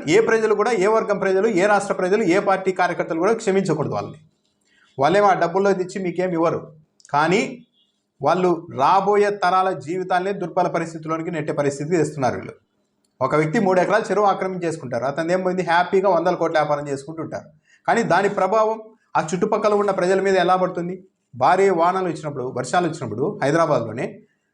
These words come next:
చెరువుల్లోనికి నీళ్లు వెళ్ళలేక చెరువులు కుచించుకుపోయి ఆ నీళ్ళు మొత్తం జనావాసాల్లోనికి వస్తున్నాయి కదా. అంటే ఒక వ్యక్తి, అతను హీరో కావచ్చు, రాజకీయ నాయకుడు కావచ్చు, లేదా సెలబ్రిటీ కావచ్చు,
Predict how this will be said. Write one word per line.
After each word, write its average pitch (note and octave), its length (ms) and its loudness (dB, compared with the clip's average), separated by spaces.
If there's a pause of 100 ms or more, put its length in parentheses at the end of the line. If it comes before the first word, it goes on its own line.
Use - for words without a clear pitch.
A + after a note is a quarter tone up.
(340)
చెరువుల్లోనికి G3 460 4
నీళ్లు F3 220 0
వెళ్ళలేక D3+ 640 0 (880)
చెరువులు F#3 220 4
కుచించుకుపోయి F3 640 0
ఆ E3 80 -2
నీళ్ళు B3+ 220 4
మొత్తం A#3 520 0 (420)
జనావాసాల్లోనికి F#3+ 720 2
వస్తున్నాయి F3 340 -4
కదా. F3+ 160 -6 (520)
అంటే A#3 320 0 (180)
ఒక D3 160 2
వ్యక్తి, F3 640 0 (380)
అతను D3 220 0 (180)
హీరో G#3+ 260 6
కావచ్చు, G3 540 2 (140)
రాజకీయ F#3 320 0
నాయకుడు F#3+ 300 0
కావచ్చు, F3+ 260 0 (300)
లేదా E3+ 120 2
సెలబ్రిటీ F#3 480 2
కావచ్చు, D3 320 2